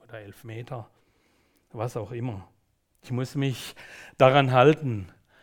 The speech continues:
auch wenn dir das so passiert ist. Das sind die Regeln, die Vorgaben, ist das Gesetz. Und wisst ihr was? Eins ist auch sicher, Gott braucht keinen Videobeweis.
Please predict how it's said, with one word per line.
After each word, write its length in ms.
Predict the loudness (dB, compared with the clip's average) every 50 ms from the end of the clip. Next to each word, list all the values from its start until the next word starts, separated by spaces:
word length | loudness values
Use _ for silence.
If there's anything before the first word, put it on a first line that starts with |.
| _ _ -8
auch 180 | -8 -6 -4
wenn 160 | -4 -4 -2
dir 100 | 0 0
das 220 | 0 -2 -4 -6 -6
so 100 | -8 -8
passiert 500 | -6 -8 -10 -8 -10 -12 -12 -12 -14 -16
ist. 300 | -20 -20 -20 -20 -20 -20
Das 140 | -20 -16 -14
sind 140 | -12 -10
die 80 | -10 -6
Regeln, 500 | -4 -4 -4 -4 -4 -6 -6 -8 -8 -10
die 100 | -12 -16
Vorgaben, 640 | -16 -14 -12 -12 -12 -12 -12 -14 -14 -14 -16 -18 -20 -20 _ _ _ _ _ _ _ _ _ _ _ _ _ _ _ _
ist 120 | _ -18 -16
das 140 | -16 -16 -16
Gesetz. 680 | -18 -14 -8 -8 -8 -8 -8 -12 -20 -20 -20 -20 -20 _ _ _ _ _ _ _ _ _ _ _ _ _ _ _ _ _ _ _ _ _ _ _ _ _ _ _ _ _ _ _ _ _ _ _ _ _ _ _ _ _ _ _ _ _ _ _ _ _ _ _ _ _
Und 120 | -20 -18 -16
wisst 180 | -16 -16 -14 -12
ihr 180 | -12 -10 -10 -10
was? 360 | -10 -10 -10 -12 -16 -18 -18
Eins 440 | -14 -12 -12 -12 -12 -12 -14 -14 -14
ist 180 | -14 -12 -10
auch 220 | -8 -6 -6 -6 -8
sicher, 360 | -12 -14 -14 -14 -12 -14 -14
Gott 240 | -14 -14 -16 -16 _
braucht 300 | -14 -14 -14 -14 -14 -16
keinen 260 | -14 -14 -14 -14 -14
Videobeweis. 960 | -14 -14 -14 -14 -14 -14 -14 -14 -16 -18 -18 -18 -20 -20 -20 -20 -20 _ _